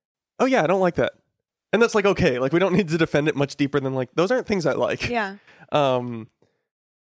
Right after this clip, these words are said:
Speaker 1: but the reason that it becomes, like, a bigger thing than that is because it's a social thing.
Speaker 2: Yeah.
Speaker 1: Because,
Speaker 2: And
Speaker 1: like,
Speaker 2: then you
Speaker 1: I
Speaker 2: have to
Speaker 1: don't
Speaker 2: be
Speaker 1: like
Speaker 2: like, "I don't wanna go to your brunch thing."
Speaker 1: Yeah.
Speaker 2: We're
Speaker 1: I don't
Speaker 2: gonna
Speaker 1: like
Speaker 2: have
Speaker 1: fatty
Speaker 2: this
Speaker 1: foods in the morning. I'm sorry. Like, I like to wake up.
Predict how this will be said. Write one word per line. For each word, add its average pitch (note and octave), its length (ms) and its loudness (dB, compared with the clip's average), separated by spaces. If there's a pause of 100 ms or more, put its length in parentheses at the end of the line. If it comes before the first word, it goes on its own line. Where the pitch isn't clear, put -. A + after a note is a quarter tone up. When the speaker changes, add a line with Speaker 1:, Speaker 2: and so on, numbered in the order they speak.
(500)
Speaker 1:
but F3 220 0
the G3 80 2
reason G3+ 280 0
that F3 60 4
it C#3+ 100 0
becomes, D#3+ 300 -2
like, C3+ 140 0
a A#2+ 40 0
bigger E3 240 -2
thing G3 160 -2
than G3 100 0
that A3+ 140 -2
is C#3+ 60 -4
because D3+ 340 -4
it's G#3+ 120 -4
a A#3+ 80 0
social C4+ 320 -4
thing. E4 260 -4
Speaker 2:
Yeah. A#3+ 360 -6 (280)
Speaker 1:
Because, G#3+ 160 -2
Speaker 2:
And G#3+ 60 0
Speaker 1:
like, G#3 80 2
Speaker 2:
then B3+ 100 -2
you C4 40 0
Speaker 1:
I - 20 4
Speaker 2:
have A#3 80 2
to C#4 60 2
Speaker 1:
don't D4+ 40 0
Speaker 2:
be C4 60 0
Speaker 1:
like A#3 220 2
Speaker 2:
like, B3 80 -6
"I C#4+ 40 -4
don't F#4 140 -2
wanna F4+ 180 -4
go C#4+ 220 -2
to D4+ 40 -4
your C#4+ 420 -4
brunch C#4+ 280 -8
thing." F#3+ 300 -8
Speaker 1:
Yeah. D3 280 -2
Speaker 2:
We're - 120 -6
Speaker 1:
I B3 100 2
don't E4+ 120 0
Speaker 2:
gonna C4 100 0
Speaker 1:
like C#4 160 0
Speaker 2:
have B3+ 120 0
Speaker 1:
fatty B3+ 120 0
Speaker 2:
this B3 60 -8
Speaker 1:
foods B3 180 -2
in A#3 60 -4
the A3+ 60 -2
morning. A3 280 2
I'm C#3+ 80 -2
sorry. C3+ 400 0 (100)
Like, D#3 160 2
I D3 60 2
like C#3+ 180 0
to D#3 60 -2
wake C#3 180 0
up. B3 240 0